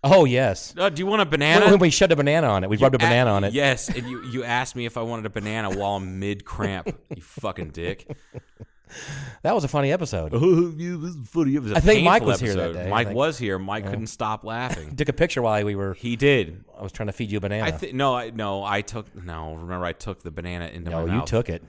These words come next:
Speaker 2: Oh, I took it. I took the banana
Speaker 1: Oh,
Speaker 2: into my
Speaker 1: yeah.
Speaker 2: mouth.
Speaker 1: I've never seen a, a fruit be assaulted that way before.
Speaker 2: I think the fruit had a good time. <laughs>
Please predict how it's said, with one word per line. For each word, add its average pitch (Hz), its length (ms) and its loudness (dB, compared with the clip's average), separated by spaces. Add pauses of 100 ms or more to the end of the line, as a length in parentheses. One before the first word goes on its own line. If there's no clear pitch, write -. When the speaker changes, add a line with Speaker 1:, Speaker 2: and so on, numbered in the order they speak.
(340)
Speaker 2:
Oh, 82 160 -6
I 92 100 0
took - 240 -6
it. 73 180 -14
I 87 120 -8
took 107 180 -8
the 98 80 -10
banana 101 380 -4
Speaker 1:
Oh, 135 100 0
Speaker 2:
into 135 120 -2
my 139 80 0
Speaker 1:
yeah. - 40 -2
Speaker 2:
mouth. 90 340 -4 (380)
Speaker 1:
I've 104 220 0
never 113 140 2
seen 123 260 -2
a, 90 180 -2 (160)
a 92 80 -6
fruit 101 480 -4 (420)
be 92 140 -4
assaulted 107 420 -2
that 85 140 -4
way 82 140 -6
before. 80 400 -8 (400)
Speaker 2:
I 120 120 -8
think 135 200 -10
the 104 80 -8
fruit 95 220 -8
had 82 120 -6
a 80 60 -8
good 78 120 -10
time. 73 300 -14
<laughs> - 60 -20